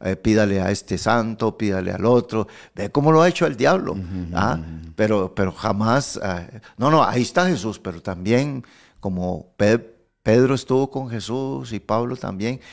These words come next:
Speaker 1: ellos pueden hacer milagros y todo esto, y, y, y, y, y, y entonces desvían a la persona del nombre de
Speaker 2: Pastor, es
Speaker 1: Jesús.
Speaker 2: que la, la religión exalta otros nombres,
Speaker 1: Ujú.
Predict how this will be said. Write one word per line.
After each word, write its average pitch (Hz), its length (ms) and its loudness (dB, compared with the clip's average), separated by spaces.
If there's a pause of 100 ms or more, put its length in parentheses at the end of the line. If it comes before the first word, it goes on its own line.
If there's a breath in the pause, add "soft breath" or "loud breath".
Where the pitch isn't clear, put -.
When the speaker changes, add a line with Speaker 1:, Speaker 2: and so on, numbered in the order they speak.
(160 loud breath)
Speaker 1:
ellos 104 320 -2
pueden 123 240 0
hacer 117 240 -2
milagros 107 640 -4
y 92 60 -10
todo 95 260 0
esto, 92 240 -6
y, 85 140 -8 (480 loud breath)
y, - 100 -8
y, 92 300 -8 (120)
y, 87 460 -6 (160)
y, 92 400 -6
y 101 140 -2
entonces 95 400 -2
desvían 113 520 2 (360 soft breath)
a 107 160 0
la 127 140 2
persona 117 520 -2
del 98 220 0
nombre 95 320 -2
de 104 80 -2
Speaker 2:
Pastor, 156 340 0
es - 120 0
Speaker 1:
Jesús. 175 260 0
Speaker 2:
que 123 80 2
la, 131 160 4
la 135 140 6
religión 147 540 2
exalta 135 480 -2 (160)
otros 120 300 0
nombres, 110 600 -4
Speaker 1:
Ujú. 131 340 -2